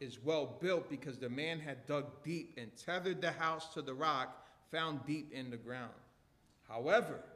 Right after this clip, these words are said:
the house built without a foundation is built without digging deep into the ground, which is necessary for it to be firm.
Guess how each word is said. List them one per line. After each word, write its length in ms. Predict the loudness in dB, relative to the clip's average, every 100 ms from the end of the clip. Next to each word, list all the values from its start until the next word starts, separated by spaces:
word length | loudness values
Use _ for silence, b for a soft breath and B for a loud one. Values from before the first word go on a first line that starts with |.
| -20 b b b b b
the 120 | -18 -10
house 320 | 2 4 4 2
built 220 | 0 2 0
without 340 | 0 2 2
a 60 | 0
foundation 680 | 0 -2 0 -2 -2 -4
is 140 | -6 -4
built 260 | -4 -2
without 480 | -4 -4 -4 -4 0
digging 400 | 2 2 0 -2
deep 340 | -2 -2 -4 -8
into 260 | -8 -6
the 140 | -4 -2
ground, 360 | -4 -8 -12 -16 -20 -20 _ _ -20 -20 -20 _ _
which 180 | -12 -8
is 140 | -6 -2
necessary 720 | 2 2 0 -2 4 6 6
for 180 | 2 -2
it 200 | -2 -4
to 100 | -6
be 140 | -6
firm. 500 | -8 -6 -4 -4 -8